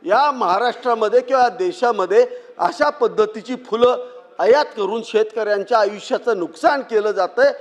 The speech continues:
आणि शिवाय सामान्य माणसाचं आरोग्य या ठिकाणी धोक्यात घातलं जातंय. माझा मंत्र्यांना स्पेसिफिक या ठिकाणी प्रश्न आहे,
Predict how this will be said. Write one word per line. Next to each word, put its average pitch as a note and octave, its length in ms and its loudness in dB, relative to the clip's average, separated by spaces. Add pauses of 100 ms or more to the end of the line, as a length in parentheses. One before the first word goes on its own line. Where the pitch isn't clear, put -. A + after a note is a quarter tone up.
(260)
आणि G#3+ 260 -2
शिवाय A#3+ 440 2 (420)
सामान्य A3+ 420 0
माणसाचं G#3+ 540 -2
आरोग्य F#3 640 0 (120)
या G#3 120 4
ठिकाणी G3 340 -4
धोक्यात A3+ 380 0
घातलं F#3 340 -2
जातंय. E3 280 0 (640)
माझा G#3 440 0
मंत्र्यांना B3 760 -2
स्पेसिफिक B3 580 -4
या A#3 100 4
ठिकाणी A3 300 -2
प्रश्न A#3 420 -2
आहे, G3 160 0